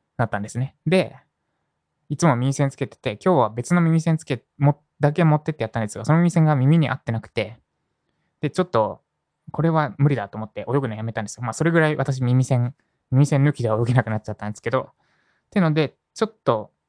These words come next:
なんだ、不完全燃焼状態なんで、今からいつも使ってる耳栓持って、もう一回泳いでこようと思ってます。で、今、息子がちょっと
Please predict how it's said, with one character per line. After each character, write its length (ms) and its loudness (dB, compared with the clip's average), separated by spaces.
な 160 -4
ん 40 -4
だ、 220 -10
不 100 -14
完 180 4
全 240 4
燃 140 4
焼 200 -2
状 100 -2
態 140 -4
な 100 -6
ん 80 -10
で、 280 -8
今 160 4
か 140 0
ら 240 -4
い 60 -4
つ 80 0
も 120 2
使 160 -8
っ 60 -8
て 80 -6
る 60 -4
耳 200 -2
栓 160 -2
持 80 -2
っ 60 -10
て、 240 -6
も 140 0
う 20 2
一 40 -2
回 340 -6
泳 140 0
い 20 -2
で 100 -8
こ 100 -8
よ 80 -4
う 20 -10
と 180 -10
思 120 -6
っ 100 -8
て 80 -12
ま 120 -8
す。 260 -20
で、 240 0
今、 280 4
息 280 -2
子 140 0
が 120 2
ち 100 -8
ょ 20 -4
っ 20 -20
と 140 -2